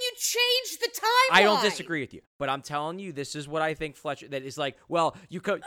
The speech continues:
Speaker 1: Ugh.
Speaker 2: combine the fact that I don't wanna give up more first and the fact that, that Johnny will be in his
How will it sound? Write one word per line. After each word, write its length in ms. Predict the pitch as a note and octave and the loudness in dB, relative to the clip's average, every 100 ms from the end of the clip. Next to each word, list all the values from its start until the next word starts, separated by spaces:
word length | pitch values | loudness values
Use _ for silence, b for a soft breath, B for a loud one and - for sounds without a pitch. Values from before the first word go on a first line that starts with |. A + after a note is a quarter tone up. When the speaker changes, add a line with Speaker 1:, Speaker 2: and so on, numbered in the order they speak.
| - | 0
Speaker 1:
Ugh. 140 | - A#4 | 6 10
Speaker 2:
combine 540 | G4+ G4+ F#4+ G#4 C4+ | 12 12 12 10 6
the 60 | B3+ | 2
fact 340 | G#3 F#3 F3 | 4 2 2
that 120 | F3 | -2
I 100 | D3 | 0
don't 120 | C#3+ | 0
wanna 140 | D#3+ E3+ | -2 0
give 160 | F3+ | 0
up 120 | F#3+ F3+ | 0 -2
more 160 | F3+ | -6
first 520 | - D3+ C3+ C3 - b _ - | -6 -4 -4 -4 -8 b _ 0
and 240 | F3 G3 | 0 0
the 40 | G3 | -6
fact 460 | - F3 E3+ - | 2 4 4 0
that, 240 | D#3 A#2+ A#2 D3 | -6 -6 -12 -6
that 140 | C#3 | -6
Johnny 460 | A#2 D#3 D#3+ E3+ F3 | -2 -2 0 -2 -4
will 240 | D#3 D#3+ | -4 -4
be 260 | D3+ D#3 D3+ | -4 -8 -6
in 80 | D3+ | -6
his 160 | D3 | -8